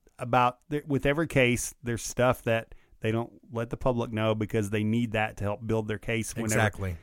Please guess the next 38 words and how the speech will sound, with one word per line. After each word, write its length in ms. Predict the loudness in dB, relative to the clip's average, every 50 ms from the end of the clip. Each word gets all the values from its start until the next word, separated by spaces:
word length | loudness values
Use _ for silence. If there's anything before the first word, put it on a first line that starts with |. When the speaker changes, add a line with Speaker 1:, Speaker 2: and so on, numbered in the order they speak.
| _ -4
Speaker 1:
you 80 | -2 0
know, 140 | 0 0 2
when 180 | 0 0 2
they 120 | 0 0 -2
get 240 | 0 0 2 2
a 60 | 2 2
suspect 560 | 2 0 0 0 0 0 0 0 0 0 -2
and 100 | -2 -2
they 60 | -2
start 260 | 0 0 -2 -2 0 2
talking 300 | 2 2 2 2 -2 0
about 240 | 0 0 0 0
something, 460 | 0 0 0 0 2 0 0 0 0 -4 -8 -20 -20 -20 _ _ _
it's 100 | -12 -8
like, 160 | -6 -2 2
"Oh, 460 | 4 6 6 6 4 4 0 -2 -4 -8 -6
there's 220 | -4 -2 0 2 2
no 120 | 2 4
way 140 | 4 4 2
you 80 | 0
could 140 | 0 0 0
have 60 | 0
known 200 | 2 2 2 0
about 260 | 2 4 4 2 4 2
that, 240 | 2 2 2 0
so 160 | -2 -6 -4 -4
we're 240 | -2 -2 -2 -4
interested 440 | -2 -4 -4 -4 -4 -8 -6 -2 -2 0
in 120 | 0 0
what 140 | -2 -2 -2
you're 140 | 0 -2 0
saying," 360 | 0 -2 -4 -4 -4 -2 -2
you 80 | -2
know? 120 | -2 -2 -4
So 240 | -2 -2 0 0 2
you 160 | 2 2 2
never 200 | 0 0 2 2
know. 280 | 2 2 2 -2 -4